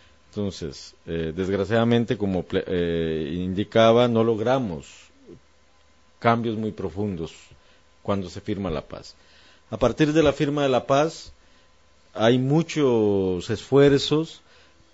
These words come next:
para que esa historia de muerte, de desapariciones, y que queda,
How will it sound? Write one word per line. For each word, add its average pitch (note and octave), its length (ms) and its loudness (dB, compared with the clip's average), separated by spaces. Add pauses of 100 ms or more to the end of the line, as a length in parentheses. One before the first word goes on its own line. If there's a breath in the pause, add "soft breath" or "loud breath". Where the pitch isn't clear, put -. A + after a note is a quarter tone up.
(180)
para G2+ 260 4
que C#3 100 4
esa C#3 180 2
historia C#3 600 4
de G#2 100 4
muerte, B2 520 2
de G2 80 4
desapariciones, G2 1080 -4 (420 soft breath)
y G2 100 -8
que F#2+ 340 0 (300)
queda, A#2 840 6